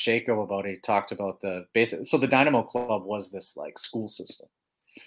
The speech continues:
So basically, let's say you wanted to be a weightlifter, they put you in these schools, and, like, weightlifting was, like, math and science. It was just a subject you did.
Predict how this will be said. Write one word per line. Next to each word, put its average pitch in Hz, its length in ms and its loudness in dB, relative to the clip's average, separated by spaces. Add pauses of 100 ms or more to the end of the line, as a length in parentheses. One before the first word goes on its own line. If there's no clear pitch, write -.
So 120 120 -2
basically, 120 380 4
let's 107 160 0
say 110 160 2
you 110 80 0
wanted 110 340 0
to 110 240 2
be 107 180 -2
a 101 40 0
weightlifter, 107 580 -4
they 104 120 -8
put - 260 -8
you 117 80 -4
in 104 80 -4
these 104 200 -2
schools, 107 440 -2
and, 98 100 -6
like, 101 180 -6
weightlifting 110 520 -2
was, 104 360 -8 (180)
like, 107 160 2
math 110 300 4
and 107 100 -6
science. 110 440 0
It 110 40 -8
was 104 80 -10
just - 240 -8
a 104 40 -8
subject 104 600 -4
you 98 40 -8
did. 107 300 -2